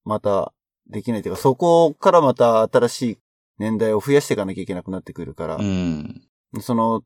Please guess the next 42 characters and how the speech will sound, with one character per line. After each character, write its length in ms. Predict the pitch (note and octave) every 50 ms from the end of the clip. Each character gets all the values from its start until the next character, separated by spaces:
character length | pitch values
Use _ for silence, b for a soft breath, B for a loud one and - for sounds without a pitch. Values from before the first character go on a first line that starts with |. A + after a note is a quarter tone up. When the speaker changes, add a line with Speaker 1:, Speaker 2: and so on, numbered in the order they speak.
| _ _ _
Speaker 1:
年 220 | A#2 C#3 D3+ D#3+
齢 160 | E3 E3+ E3
の 100 | E3 E3
分 220 | D#3 D3 D#3+ D#3+ D3+
布 80 | -
と 100 | - E3
か 100 | - D3+
っ 60 | C3+ -
て 160 | _ - B2+
い 160 | B2+ B2 B2+
う 60 | B2
の 100 | - D#3
も 260 | D#3+ C#3+ A#2+ G#2+ G2 - _ _
結 140 | - A#2+ G#2
構 120 | - F#2
重 160 | F2+ F2 F#2 G2
要 140 | G2+ G2+
か 160 | G2 - G#2 G#2
な 160 | G#2+ G#2+ G#2
と 60 | G#2
思 0 |
う 20 | G2 F#2 F2+ F2+ F#2
け 60 | F#2
ど 0 |
ね。 0 |
Speaker 2:
う 0 |
ん、 20 |
そ 320 | - - - G#2+ G#2+ G2 F#2
う 20 |
ね。 300 | F#2 G2 G#2+ A2 A2 A2+
そ 140 | A2 - -
こ、 500 | - A#3+ - D3 D3+ D#3 D#3+ C#3 - A#2
そ 160 | - - C3
れ 120 | C3 C#3+ D3+
は 200 | D#3 D#3+ D#3+ D#3
確 320 | - F3 E3+ E3 - -
か 100 | G#2 F#2+
に 320 | F2+ F2 D#2+ D#2 D#2+ E2+ -
あ 120 | - A2
る 160 | A2+ A#2 G#2+
よ 140 | E2+ D#2 D2+
ね。 580 | F#2+ - D#2 F2 F2 F2+ F#2 F2+ F2+ A2 A2+